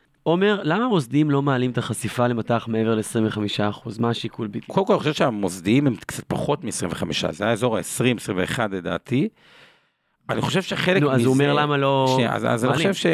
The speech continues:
Speaker 2: שחלק מזה שלא ראינו את השקל מתחזק כשארצות הברית עולה, מעבר להמרות מטח, זה שלדעתי, אינטואיטיבית, אני אומר, זה צריך להיות הנתונים. המוסדיים גידרו פחות, כלומר, את העלייה עכשיו שהייתה, הם לאו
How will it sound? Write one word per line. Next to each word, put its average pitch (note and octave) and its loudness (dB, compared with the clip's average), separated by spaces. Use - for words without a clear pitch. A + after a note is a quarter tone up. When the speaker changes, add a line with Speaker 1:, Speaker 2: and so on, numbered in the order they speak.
Speaker 2:
שחלק G3 2
מזה A#2 2
שלא C3 2
ראינו D3 4
את C3 -2
השקל G#2+ 0
מתחזק - 0
כשארצות A#2 -6
הברית A#2+ 2
עולה, B2+ 4
מעבר A#2 0
להמרות G#2 2
מטח, B2+ 0
זה A2 -6
שלדעתי, G#2+ -2
אינטואיטיבית, C#3+ 0
אני A2 0
אומר, G#2 0
זה F2+ -12
צריך B2+ -2
להיות D#3 0
הנתונים. A#2+ 0
המוסדיים A#2 2
גידרו C3+ 0
פחות, D#3 2
כלומר, G#2 -2
את - -2
העלייה C3 2
עכשיו E3 2
שהייתה, D3+ 2
הם C#3+ 0
לאו D3 4